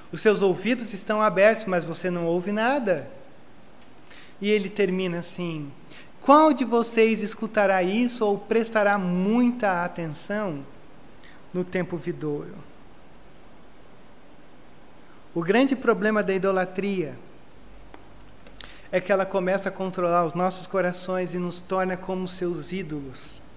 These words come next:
vazios. Você se torna aquilo que você adora.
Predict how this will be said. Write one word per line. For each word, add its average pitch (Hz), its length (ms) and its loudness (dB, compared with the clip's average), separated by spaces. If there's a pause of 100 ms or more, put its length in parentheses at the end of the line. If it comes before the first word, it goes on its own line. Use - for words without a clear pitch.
(100)
vazios. 143 1000 -8 (1600)
Você 196 300 4
se 254 140 0
torna 196 540 0 (640)
aquilo 254 720 0 (560)
que 196 120 -4
você 180 560 0 (580)
adora. 131 580 -6